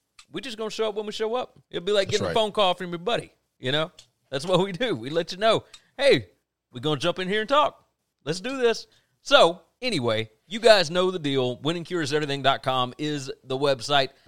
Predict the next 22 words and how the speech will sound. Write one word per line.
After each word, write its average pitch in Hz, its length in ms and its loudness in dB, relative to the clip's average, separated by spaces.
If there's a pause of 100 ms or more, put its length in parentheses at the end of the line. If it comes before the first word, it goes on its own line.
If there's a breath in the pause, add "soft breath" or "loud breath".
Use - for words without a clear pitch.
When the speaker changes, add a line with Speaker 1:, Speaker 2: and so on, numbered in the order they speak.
(140 loud breath)
Speaker 1:
All 226 100 0
of 214 80 -2
our 196 120 0
picks, - 280 -6
previews, 190 460 -10
podcasts, 170 560 0
videos, 180 320 -4
social 160 320 -6
media 170 340 -6
downloads, 175 680 -4
social 160 360 -8
media 156 440 -2 (400 soft breath)
platforms, 180 720 -2
whatever. 170 320 2
Parlay 208 480 6
King 180 340 -8
jumps 139 260 -6
in. 147 140 -6
He 123 60 -4
said, 139 180 -4
"What's 131 240 -4
up?" 190 300 0